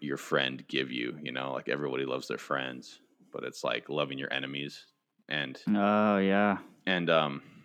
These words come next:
Speaker 1: I think that applies in this situation also to loving random people, you know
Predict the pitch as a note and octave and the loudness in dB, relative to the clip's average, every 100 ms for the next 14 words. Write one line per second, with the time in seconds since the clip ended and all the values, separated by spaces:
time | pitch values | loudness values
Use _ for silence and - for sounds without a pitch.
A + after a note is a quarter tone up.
0 | - - E2+ G2 E2+ D2+ D2+ - D#2 D2+ | -2 0 2 2 2 2 2 4 4 4
1 | D#2+ E2 E2 - D#2 C#2+ - D2+ D2 - | 0 0 -2 -2 0 0 -2 -2 -2 -2
2 | C2+ C#2+ C#2 C#2 C#2 C2+ A1 D2 C2 A#1+ | -4 -4 -2 -2 -4 -8 -2 -2 -2 -6
3 | D2 C#2+ C2 C2 C#2 C#2 C2+ C2 | -4 -4 -4 -4 -4 -6 -8 -10